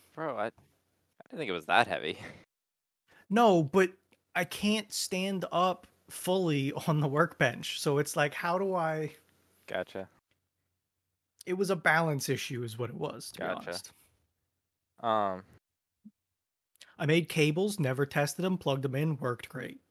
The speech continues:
Speaker 2: So that was a highlight of that. Two
Speaker 1: That was
Speaker 2: cables.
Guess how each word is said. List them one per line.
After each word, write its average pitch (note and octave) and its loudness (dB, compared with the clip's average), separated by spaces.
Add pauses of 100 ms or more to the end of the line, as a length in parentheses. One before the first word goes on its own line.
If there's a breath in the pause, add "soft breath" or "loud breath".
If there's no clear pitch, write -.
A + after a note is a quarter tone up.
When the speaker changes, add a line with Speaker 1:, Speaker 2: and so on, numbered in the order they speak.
(240)
Speaker 2:
So - -10
that C3+ -8
was C#3+ -12
a - -16 (680)
highlight A#2+ -4
of A#2 -6
that. C3+ -8 (1200)
Two F3 -4
Speaker 1:
That B2 0
was D#3 4
Speaker 2:
cables. E3 -6